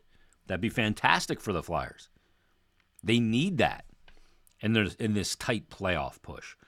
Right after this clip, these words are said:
But will he is an unknown. I cannot say that with relative certainty that he is going to, based on, you know, recent, uh, data, that he's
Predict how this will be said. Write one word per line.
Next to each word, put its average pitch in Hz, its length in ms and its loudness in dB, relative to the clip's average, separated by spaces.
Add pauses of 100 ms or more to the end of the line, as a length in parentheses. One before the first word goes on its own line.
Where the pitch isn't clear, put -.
(360)
But 95 180 -2
will 110 220 2
he 190 120 0
is 117 260 -2
an 120 160 0
unknown. 123 560 2 (460)
I 113 100 0
cannot 131 360 0
say 151 220 2
that 120 160 2
with 98 100 -2
relative 113 400 2
certainty 101 480 -4 (320)
that 98 160 0
he 120 160 2
is 110 140 2
going 110 340 2
to, 98 140 -6
based 107 440 -2
on, 123 300 2 (800)
you 107 180 -4
know, 104 100 2
recent, 117 720 2
uh, 92 340 4 (480)
data, 120 440 4 (420)
that 95 140 0
he's 107 220 2